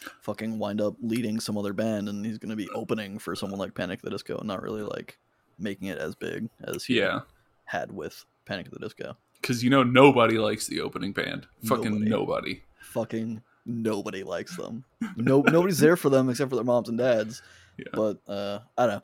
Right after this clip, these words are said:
Speaker 1: We're getting off track. Let's talk about number three. Nobody likes the opening band.
Speaker 2: <laughs> Ha ha!
Speaker 1: <laughs> You thought we were off track, but we weren't. Or you didn't think that because you knew it was coming because you
Speaker 2: Yeah.
Speaker 1: listened to this album.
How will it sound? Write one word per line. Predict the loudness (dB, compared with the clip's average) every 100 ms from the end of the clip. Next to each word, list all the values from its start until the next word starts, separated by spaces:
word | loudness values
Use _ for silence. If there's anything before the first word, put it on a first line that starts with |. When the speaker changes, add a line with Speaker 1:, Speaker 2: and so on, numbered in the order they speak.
| -10
Speaker 1:
We're | 2
getting | 4 4
off | 2
track. | 2 -2 0
Let's | 0
talk | 2 2
about | 2 2
number | 2 0 -4 _
three. | -10 -2 -2 -2 -8 _ _ _ _ -2
Nobody | 0 2
likes | 2 0 0
the | -2
opening | -2 -4
band. | -4 -6 -10
Speaker 2:
<laughs> | -14 _ 6
Ha | 12 12 12 12 12 8 0 2 2
ha! | 6 6
Speaker 1:
<laughs> | 6
You | 0
thought | 6 6 8
we | 4
were | 4
off | 2 0
track, | 2 2 0 -6 -20 2
but | 4
we | 6 6
weren't. | 10 10 8 0 -8 -16 -20 _
Or | 4 6 6
you | 2
didn't | 2 0 0
think | -2 -2
that | -2 -4
because | -4 -6 -4
you |
knew | -4 -4
it |
was | -6 -6
coming | -6 -6 -6 -8
because | -8 -8 -2
you | 0
Speaker 2:
Yeah. |
Speaker 1:
listened | 0 -2
to |
this | -4 -4
album. | -6 -6 -10